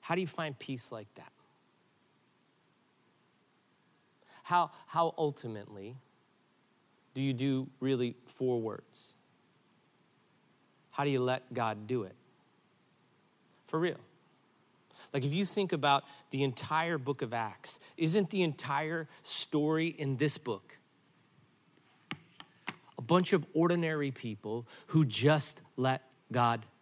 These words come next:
do it? No matter what happens, they just let God do it. And the question for us is, how do we do that?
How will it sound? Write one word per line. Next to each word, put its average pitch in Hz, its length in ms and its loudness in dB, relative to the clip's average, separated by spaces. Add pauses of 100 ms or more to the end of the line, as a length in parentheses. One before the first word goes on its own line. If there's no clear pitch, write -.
do 104 180 -2
it? 85 120 -12 (1700)
No 156 80 10
matter 214 140 12
what 240 200 12
happens, 202 580 10 (160)
they 196 120 12
just 190 280 8 (160)
let 196 300 8 (280)
God 160 340 8 (180)
do 170 200 4
it. 117 120 -6 (1900)
And 143 100 -4
the 131 40 -4
question 208 460 2
for 202 180 2
us 214 240 0
is, 156 160 -4 (300)
how 233 400 -6
do 269 160 2
we 254 220 0
do 254 300 0
that? 220 320 -6